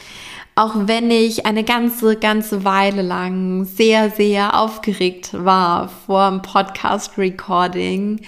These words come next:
muss ich wirklich sagen, dass es mir auch sehr, sehr viel Spaß gemacht hat und dass es mir sehr viel Freude bereitet hat und dass es,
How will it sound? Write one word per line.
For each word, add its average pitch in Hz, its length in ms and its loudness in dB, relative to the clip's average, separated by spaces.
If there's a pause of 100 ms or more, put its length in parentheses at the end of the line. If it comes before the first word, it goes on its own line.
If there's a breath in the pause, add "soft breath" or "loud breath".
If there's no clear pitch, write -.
(500 loud breath)
muss 226 240 2
ich 214 180 0
wirklich 214 340 2
sagen, 196 920 -4
dass 196 420 -4
es - 200 -10
mir 190 640 -4 (180)
auch 185 160 -6
sehr, 185 360 0
sehr 196 160 -6
viel - 240 -8
Spaß - 600 -8
gemacht - 500 -16
hat 240 320 -14
und 196 160 -12
dass - 160 -14
es 208 160 -14
mir 202 220 -8 (720 loud breath)
sehr 214 340 -2
viel 214 180 -4
Freude 208 500 -4
bereitet 208 760 -8
hat 220 360 -8
und 196 220 -8
dass 196 200 -14
es, 190 140 -2